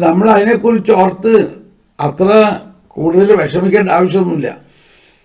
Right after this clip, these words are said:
സത്യമേ നിലനിൽക്കുകയുള്ളൂ, കർത്താവിൻ്റെ വചനം മാത്രമേ നിലനിൽക്കുകയുള്ളൂ, മറ്റുള്ളതൊന്നും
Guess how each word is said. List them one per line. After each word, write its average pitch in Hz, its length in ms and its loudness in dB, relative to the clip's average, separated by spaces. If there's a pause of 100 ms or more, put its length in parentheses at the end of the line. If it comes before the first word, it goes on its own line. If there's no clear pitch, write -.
(1400)
സത്യമേ 190 580 0 (100)
നിലനിൽക്കുകയുള്ളൂ, 196 720 2 (1000)
കർത്താവിൻ്റെ 180 680 4
വചനം 202 320 4
മാത്രമേ 214 420 2 (120)
നിലനിൽക്കുകയുള്ളൂ, 190 680 0 (960)
മറ്റുള്ളതൊന്നും 202 800 2